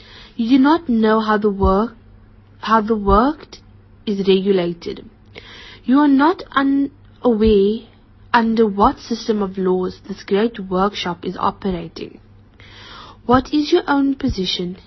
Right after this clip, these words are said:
in this world, and what is the proper attitude you sh-, you should adopt towards the world? These are questions, the answers of which you seek. In the first place,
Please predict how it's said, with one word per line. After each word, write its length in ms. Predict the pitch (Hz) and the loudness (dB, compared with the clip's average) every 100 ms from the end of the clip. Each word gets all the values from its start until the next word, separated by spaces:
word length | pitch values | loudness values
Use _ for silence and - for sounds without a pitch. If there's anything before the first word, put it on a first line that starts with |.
| - - | -16 -6
in 220 | 233 226 | -2 -2
this 200 | 220 - | -2 -6
world, 360 | 180 165 - - - - - - - | -8 -8 -12 -18 -20 -20 -20 -10 -2
and 280 | 247 233 | 0 0
what 240 | 226 269 320 - | 2 0 0 -6
is 200 | 240 226 | -6 -4
the 80 | 226 | -4
proper 400 | - 269 269 311 - | -2 -4 -4 -6 -6
attitude 460 | - - - 185 | -10 -10 -12 -12
you 80 | 190 | -12
sh-, 540 | - - - - - 214 | -14 -16 -16 -14 -8 -6
you 60 | |
should 200 | 208 208 | -4 0
adopt 400 | 190 185 202 - | 0 2 -2 -2
towards 380 | 240 196 190 - | -4 -2 -4 -6
the 100 | 185 | -10
world? 340 | 180 - - - - - - - - - - - - - - - - - - - - | -8 -12 -16 -20 -20 -20 -20 -20 -20 -20 -20 -20 -20 -20 -20 -20 -20 -20 -20 -20 0
These 240 | 254 277 | 4 6
are 100 | 403 | 4
questions, 640 | 392 277 254 262 254 240 - | 4 0 0 0 0 -2 -4
the 120 | 233 - | -4 2
answers 400 | 233 233 226 226 | 4 4 2 -2
of 180 | 220 180 | 0 0
which 260 | 190 - - | -2 -4 -6
you 60 | |
seek. 460 | 180 - 170 175 - - - | -8 -8 -12 -12 -18 -20 -4
In 220 | 269 269 | 0 0
the 80 | 285 | 0
first 420 | - 320 339 - | 2 4 4 0
place, 300 | 226 190 190 | -4 -2 -4